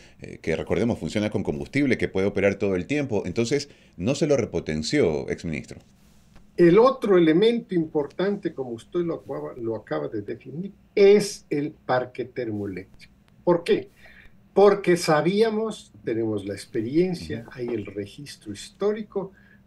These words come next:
Speaker 2: de que Ecuador, como Colombia, como otros países, viven este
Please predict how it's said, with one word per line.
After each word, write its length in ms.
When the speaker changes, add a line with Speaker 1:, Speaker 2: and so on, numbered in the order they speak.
Speaker 2:
de 140
que 140
Ecuador, 540
como 260
Colombia, 580
como 160
otros 280
países, 600
viven 480
este 500